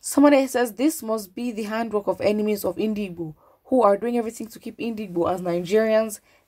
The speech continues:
They are secretly bringing killings to the land, but God will expose them."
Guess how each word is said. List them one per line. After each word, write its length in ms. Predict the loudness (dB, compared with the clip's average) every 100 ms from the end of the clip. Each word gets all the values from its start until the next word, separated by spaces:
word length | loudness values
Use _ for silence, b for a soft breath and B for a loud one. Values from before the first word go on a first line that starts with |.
| -2
They 120 | 2
are 120 | 4
secretly 400 | 2 -4 -4 -4
bringing 540 | 0 -2 -2 -6 -8 -12 _
killings 380 | -8 -4 -4 -4
to 40 |
the 140 | 0 2
land, 320 | 2 0 2
but 200 | 0 0
God 320 | 2 2 2 b b b _
will 320 | -2 0 -2 _ _ -8
expose 580 | -8 -10 0 2 2
them." 480 | 2 0 0 -6 -14